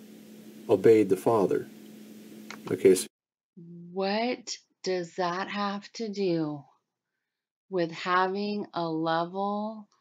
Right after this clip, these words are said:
Speaker 2: of trust that is just implicit within children? They, they just have this sweetness and they,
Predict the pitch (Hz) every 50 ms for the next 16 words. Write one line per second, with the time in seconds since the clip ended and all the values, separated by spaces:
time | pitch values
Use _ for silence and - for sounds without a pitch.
0 | _ _ _ _ _ _ _ _ _ _ _ _ - 165 165 160 160 160 156 156
1 | 156 165 175 - _ - - - - 208 190 170 160 156 151 151 - - - -
2 | - - - - - _ _ _ _ - 165 156 - - 170 170 165 160 165 -
3 | - - - 202 - - - _ 170 165 160 156 156 _ _ _ _ 208 226 226
4 | 220 - - 165 143 - 165 165 160 - - 165 165 165 160 - - _ - -
5 | - - 196 202 196 180 160 147 143 143 151 151 - - 165 165 160 165 - _
6 | - 175 170 165 165 160 175 185 196 - - - - 180 170 165 165 165 156 151
7 | 151 - - - - _ - - - - - 196 196 208 226 - - 196 190 190
8 | 196 190 - - - - - 160 165 165 165 160 160 160 165